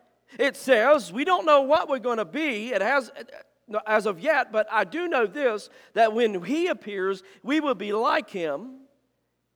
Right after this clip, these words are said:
because we will see Him as He is. We will see Him as He is. The Bible says we will be like Him. Now, that does not mean that we will be divine like Jesus.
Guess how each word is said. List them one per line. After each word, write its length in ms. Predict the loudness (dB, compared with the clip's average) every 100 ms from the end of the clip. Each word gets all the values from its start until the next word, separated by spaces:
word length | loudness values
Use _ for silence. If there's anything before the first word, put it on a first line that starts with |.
| _ _ _ _
because 360 | -12 -6 -6 -4
we 100 | -6
will 100 | -6
see 220 | -10 -10
Him 160 | -8 -6
as 220 | -8 -8
He 100 | -14
is. 480 | -14 -16 -18 _ _ _ _ _ _ _ _ _ _ _ _ _ _ _ _ _ _ _ _ _ -16
We 120 | -10
will 100 | -10
see 260 | -8 -6 -4
Him 100 | -4
as 280 | -6 -6
He 120 | -8 -14
is. 320 | -14 -16 -18 _ _ _ _ _ _ _ _
The 60 | -6
Bible 280 | 0 0 -2
says 340 | -4 -4 -4
we 100 | -6
will 160 | -8 -6
be 120 | -6
like 300 | -6 -8 -10
Him. 360 | -14 -14 -16 _ _ _ _ _ _ _ _ _ _ -14
Now, 100 | 0
that 260 | 0 0
does 180 | -2 -2
not 260 | -2 -4 -4
mean 340 | -6 -6 -6
that 120 | -6
we 160 | -6 -6
will 220 | -6 -6
be 180 | -8 -6
divine 680 | -6 -4 -4 -4 -6 -12 -12
like 200 | -10 -10
Jesus. 600 | -14 -18 -20 -20 _